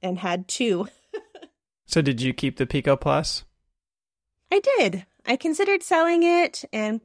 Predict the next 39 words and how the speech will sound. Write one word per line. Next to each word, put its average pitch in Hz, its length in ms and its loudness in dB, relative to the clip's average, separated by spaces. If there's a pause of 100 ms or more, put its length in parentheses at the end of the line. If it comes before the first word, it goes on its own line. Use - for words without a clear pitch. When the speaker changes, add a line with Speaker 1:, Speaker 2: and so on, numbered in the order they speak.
Speaker 1:
kinda 285 180 2
played 294 220 0
around 269 200 2
with 262 120 0
that 247 160 2
idea, 262 580 2
but 202 320 0 (420)
I 208 80 2
just 208 180 -4
got 208 220 0
some 220 100 -2
really 202 380 2
great 196 420 0
wisdom 202 420 2
from 196 140 -2
my 185 140 0
grandparents. 196 640 -2
They 208 160 0
just 202 180 -6
said, 214 100 -2
"You 254 120 -2
know, 320 320 0
why 349 160 0
don't - 80 -4
you 311 80 -2
hang 302 180 2
on 269 160 2
to 269 160 0
it 254 300 2
and 226 100 -2
just - 340 -4
give 302 140 2
it - 140 0
six - 240 -8
months, 196 560 -2
hang 233 240 -2
on 202 180 2
to 202 140 0
it. 196 260 2